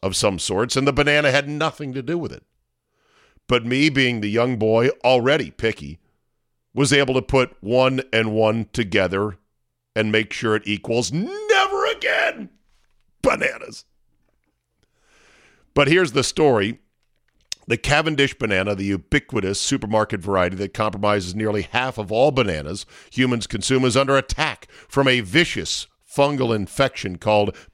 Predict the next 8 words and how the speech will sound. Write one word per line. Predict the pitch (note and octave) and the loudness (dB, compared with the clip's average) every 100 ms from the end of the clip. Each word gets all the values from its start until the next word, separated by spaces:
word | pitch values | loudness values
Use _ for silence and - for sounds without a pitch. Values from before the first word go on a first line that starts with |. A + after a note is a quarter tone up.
| - | -4
Panama | - C#3 F3+ F3 A#2+ F2+ E2 | -2 2 2 4 2 2 0
disease | D2+ G2+ E2+ E2+ D2+ E2 A#2+ - - - - | -4 -4 -4 -4 -4 -6 -8 -10 -14 -20 0
or | C#3 D3 C#3+ | 4 6 6
Fusarium | C#3 - C3+ C3+ - - G3+ D3+ A2 F#2 D2+ | 2 -4 -2 0 2 2 4 4 2 0 -4
wilt, | D#2 G#2+ C#3+ - - _ _ _ _ _ _ - | 0 2 2 -4 -14 _ _ _ _ _ _ -6
tropical | - D#3 - D#3 E3+ D3+ | 0 2 2 0 2 4
race | C3 C3+ - | 4 2 0
four. | - - C#3 F#2 B1+ | -2 2 4 2 -4